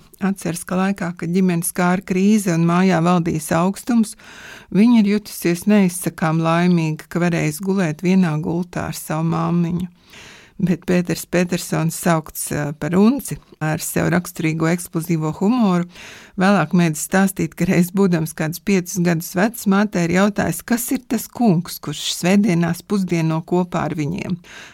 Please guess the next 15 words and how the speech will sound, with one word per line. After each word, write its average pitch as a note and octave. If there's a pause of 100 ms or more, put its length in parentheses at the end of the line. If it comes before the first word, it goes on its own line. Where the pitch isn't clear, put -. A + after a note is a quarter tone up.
(120)
Runa, A3
protams, G3
bijusi -
par F#3
Jūliju F3
Petersonu, -
par D#3
viņu E3+ (100)
tēvu. D#3+ (1160)
Un C#3+
mājā G3+
viens F#3+
no D#3
biežākajiem E3
viesiem G#3